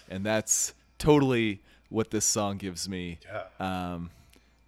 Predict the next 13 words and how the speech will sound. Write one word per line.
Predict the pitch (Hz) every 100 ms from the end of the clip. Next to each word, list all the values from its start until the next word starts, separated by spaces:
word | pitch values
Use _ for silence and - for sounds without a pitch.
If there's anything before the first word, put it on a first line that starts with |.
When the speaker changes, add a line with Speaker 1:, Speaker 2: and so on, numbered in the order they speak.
| -
Speaker 1:
and, | 117 110 107 107
uh, | 107 101 90
you | 160
know, | 135 120
it's | 143 151 -
effective | 127 202 190 151 117
because | 127 - 143
it's | 120 -
much | 117 127 -
more, | 123 110 110 107 101 -
it's | 113 117
much | 131 131 117
better | 120 117 110 104